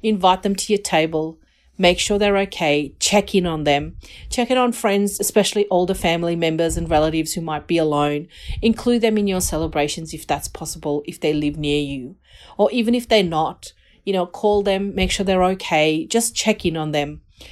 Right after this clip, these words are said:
I think the nicest thing we can do for someone is to just check in and see that they're okay and what's going on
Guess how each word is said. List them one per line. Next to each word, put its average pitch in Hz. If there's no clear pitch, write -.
I 214
think 240
the 240
nicest 208
thing 202
we 196
can 190
do 175
for 180
someone 165
is 175
to 165
just 165
check 165
in 165
and 170
see 165
that 156
they're 160
okay 156
and 165
what's 151
going 156
on 147